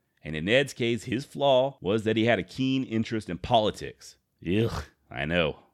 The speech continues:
No, uh, seriously. One thing that you read about Ned Christie over and over again is that he was a Cherokee traditionalist.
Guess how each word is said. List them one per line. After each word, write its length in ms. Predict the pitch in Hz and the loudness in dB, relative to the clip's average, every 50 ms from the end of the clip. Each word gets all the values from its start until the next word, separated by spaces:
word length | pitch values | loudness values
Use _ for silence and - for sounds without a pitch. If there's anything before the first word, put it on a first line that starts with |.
| _ _ _ _ _ | _ _ _ _ _
No, 200 | - 113 113 95 | 0 4 4 4
uh, 220 | 80 80 82 87 82 | 4 4 4 2 2
seriously. 520 | - - - 160 139 113 95 - - - - _ _ _ _ _ _ _ _ | 2 4 4 6 6 4 2 -2 -10 -14 -16 _ _ _ _ _ _ _ _
One 200 | - 107 127 143 | -4 -2 -2 2
thing 160 | 131 160 156 156 | 2 2 4 4
that 60 | 143 | 4
you 140 | 135 127 123 | 2 2 0
read 300 | 117 123 139 139 131 123 | 0 0 0 0 0 0
about 240 | 117 110 107 98 | 2 2 2 2
Ned 220 | 110 113 110 101 - | 4 2 2 0 0
Christie 420 | - 160 156 - - 92 92 87 - | -2 -2 -2 -2 -2 -6 -8 -6 0
over 380 | 107 117 127 135 123 123 127 | 2 2 2 2 2 0 0
and 80 | 117 127 | 2 4
over 220 | 147 151 123 113 | 4 4 4 2
again 340 | 104 90 92 92 90 87 90 90 | -2 -2 -2 -4 -4 -6 -6 -8
is 80 | 90 90 | -2 0
that 100 | 95 95 | 0 2
he 120 | 107 120 | 2 2
was 120 | 117 98 87 | 0 0 -4
a 60 | 82 | -6
Cherokee 580 | - - - 120 117 117 113 - - 113 110 | -6 -2 0 2 2 2 0 -2 -2 -4 -4
traditionalist. 840 | 98 - 95 82 73 92 113 117 - - 82 71 60 - - - - | -4 -4 -8 -6 0 0 0 0 0 -4 -8 -10 -10 -12 -14 -18 -20